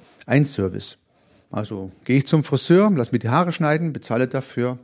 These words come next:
ein Service. Gehe ich zum Arzt, lass mich behandeln, bezahle dafür ein Service. Ja, gehe ich zum Unternehmensberater, lass mich beraten, ein Service. Gehe ich zum Coach, ein Service. Gehe ich zum Handwerker, der nur Dienstleistungen erbringt,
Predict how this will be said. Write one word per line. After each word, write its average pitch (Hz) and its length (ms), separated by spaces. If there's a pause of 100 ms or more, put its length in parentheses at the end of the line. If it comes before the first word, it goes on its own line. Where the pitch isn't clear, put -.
ein 107 200
Service. 104 480 (540)
Gehe 139 220
ich 143 200
zum 147 200
Arzt, 190 500
lass 117 160
mich 143 160
behandeln, 160 540 (160)
bezahle 139 280
dafür 135 480
ein 123 140
Service. 98 560 (640)
Ja, 131 120
gehe 170 240
ich 175 100
zum 160 140
Unternehmensberater, 185 880
lass 147 180
mich 139 140
beraten, 156 760
ein 127 180
Service. - 580
Gehe 151 180
ich 165 100
zum 170 160
Coach, 147 480
ein 120 220
Service. 98 480 (320)
Gehe 170 200
ich 165 220
zum 151 200
Handwerker, 196 640 (300)
der 139 200
nur 156 200
Dienstleistungen 175 720
erbringt, 180 480